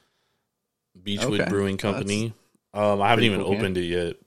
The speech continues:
Speaker 1: Um, but this is a West Coast style I P A, so this is, like, my, my, uh, my cup of tea.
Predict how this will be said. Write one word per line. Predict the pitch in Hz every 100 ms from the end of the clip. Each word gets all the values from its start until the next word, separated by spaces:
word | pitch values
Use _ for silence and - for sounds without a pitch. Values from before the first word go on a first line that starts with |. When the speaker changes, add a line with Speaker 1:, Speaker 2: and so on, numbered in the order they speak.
| _ _ _ _ _ _ _
Speaker 1:
Um, | 95 95
but | 95
this | 117
is | 135
a | 120
West | 104 117 -
Coast | 110 101
style | 104 101
I | 87 92
P | - 95
A, | 87
so | -
this | 101
is, | 101
like, | 98 98
my, | 95 95 95 92 87 - _ _ _ _ _
my, | - 98 98 95
uh, | 90 87 - _ _ _ _ _ _ _
my | 101 98
cup | 90 - 101
of | -
tea. | - 98 92